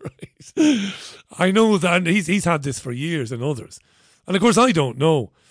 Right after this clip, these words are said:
I've never met Nick, but I like him. I like him a lot. I like speaking with him.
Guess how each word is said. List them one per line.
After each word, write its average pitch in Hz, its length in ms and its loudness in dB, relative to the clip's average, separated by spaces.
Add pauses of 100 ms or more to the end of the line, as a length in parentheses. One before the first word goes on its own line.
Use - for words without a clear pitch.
(120)
I've 156 120 -4
never 131 180 -4
met 143 240 -2
Nick, 110 180 -12
but 156 140 -4
I 180 40 0
like 214 280 0
him. 127 80 -8
I 131 80 -4
like 170 180 -4
him 151 80 -6
a 156 60 -4
lot. 156 200 -4
I 120 40 -8
like 135 180 -6
speaking 135 380 -10
with 104 160 -16
him. 95 80 -20